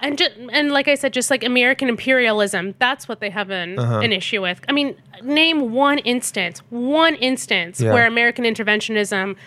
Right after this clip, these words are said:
Speaker 1: has led to a, a positive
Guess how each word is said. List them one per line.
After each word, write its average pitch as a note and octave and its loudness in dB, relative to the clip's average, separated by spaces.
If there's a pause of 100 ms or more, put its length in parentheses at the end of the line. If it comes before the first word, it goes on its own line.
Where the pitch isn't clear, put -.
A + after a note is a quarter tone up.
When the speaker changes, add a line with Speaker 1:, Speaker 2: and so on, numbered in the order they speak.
(180)
Speaker 1:
has A3 -2
led G#3 -4
to F#3+ -2 (360)
a, A3+ 0 (300)
a A#3+ 0
positive A3+ 0